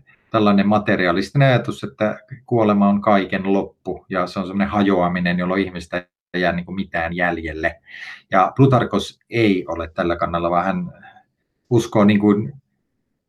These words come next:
monet Kreikan ajattelijoista ja filosofeista sielun kuolemattomuuteen.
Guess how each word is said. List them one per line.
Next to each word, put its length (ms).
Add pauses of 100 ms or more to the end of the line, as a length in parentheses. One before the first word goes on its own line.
(540)
monet 720
Kreikan 400
ajattelijoista 600
ja 60
filosofeista 760
sielun 440
kuolemattomuuteen. 1400